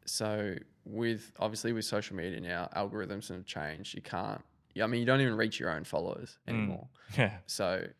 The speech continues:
Speaker 2: It's wild.
Speaker 1: yeah. So, you know, your static posts, really, they're not gonna reach many people.
Speaker 2: Mm.
Speaker 1: Um, so the way I see short form video is really being able to, um,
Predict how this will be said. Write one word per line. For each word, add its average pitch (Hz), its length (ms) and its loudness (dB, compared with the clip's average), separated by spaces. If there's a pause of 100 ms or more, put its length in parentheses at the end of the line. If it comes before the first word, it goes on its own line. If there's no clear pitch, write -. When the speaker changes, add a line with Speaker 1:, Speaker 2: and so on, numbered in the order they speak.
(100)
Speaker 2:
It's - 100 -18
wild. 95 320 -2 (120)
Speaker 1:
yeah. 107 260 0 (200)
So, 95 360 0 (160)
you 104 160 -4
know, 71 80 -2
your 82 140 -2
static 107 520 2
posts, - 560 -2 (880)
really, 113 500 4
they're 113 100 -2
not 117 140 0
gonna 92 180 -6
reach - 280 -10
many - 160 -10
people. - 220 -4
Speaker 2:
Mm. 95 260 2 (580)
Speaker 1:
Um, 95 400 -2 (240)
so 104 300 4
the 104 120 0
way 117 200 8
I 120 120 8
see 110 540 0
short - 360 -2
form 95 240 -4
video 98 380 0
is 87 140 -6
really 107 300 0
being 92 280 -2
able 92 240 0
to, 82 400 -2 (320)
um, 78 400 -8